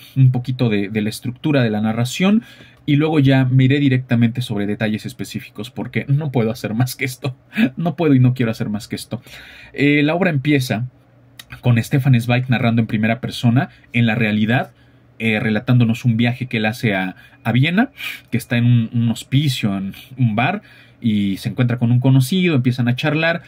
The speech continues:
y este conocido le, le refiere, le señala a un ex militar que está por ahí en la barra pidiendo una bebida,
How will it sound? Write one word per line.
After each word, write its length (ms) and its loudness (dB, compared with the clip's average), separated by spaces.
y 260 2
este 220 0
conocido 440 0
le, 260 4
le 160 0
refiere, 540 0
le 120 2
señala 460 0
a 20 2
un 260 -2
ex 220 -4
militar 400 2
que 80 -8
está 240 -4
por 100 -2
ahí 140 2
en 80 4
la 80 0
barra 340 -2
pidiendo 320 4
una 160 4
bebida, 400 2